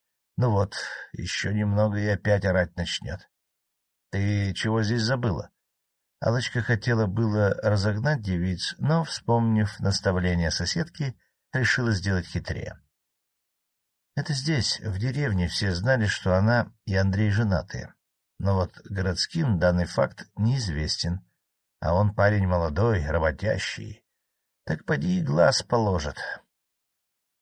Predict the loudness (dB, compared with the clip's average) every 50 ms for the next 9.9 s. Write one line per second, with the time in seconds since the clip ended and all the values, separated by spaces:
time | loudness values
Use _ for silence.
0 | _ _ -6 -2 -2 -2 0 -2 -4 -4 -6 -10 -16 -18 _ _ -6 -6 -6 -6
1 | -6 -6 -4 -4 -4 -4 -4 -6 -8 -10 -8 -8 -6 -4 -4 -4 -2 -2 0 0
2 | 2 2 0 0 0 -2 -2 -4 -4 -6 -8 _ _ _ _ _ _ _ _ -2
3 | 0 2 2 2 2 0 -2 -4 -2 -4 -4 -2 0 0 0 0 0 -2 -2 -2
4 | -2 0 0 0 0 0 0 -2 -2 -2 -2 0 2 2 2 2 0 0 _ _
5 | _ _ _ _ _ _ _ _ -6 -4 -2 0 0 -2 0 0 2 2 4 4
6 | 4 2 2 2 4 2 2 2 0 -2 -2 -2 -2 -2 0 -2 -2 -2 -4 -4
7 | -2 -2 -2 -2 -2 -2 -4 -4 -6 -8 -14 _ _ _ _ _ _ _ _ _
8 | _ _ _ _ _ _ -4 -2 -2 0 2 2 2 2 2 2 0 0 0 0
9 | 2 0 0 2 2 0 0 0 0 0 2 2 2 2 0 -2 -4 -8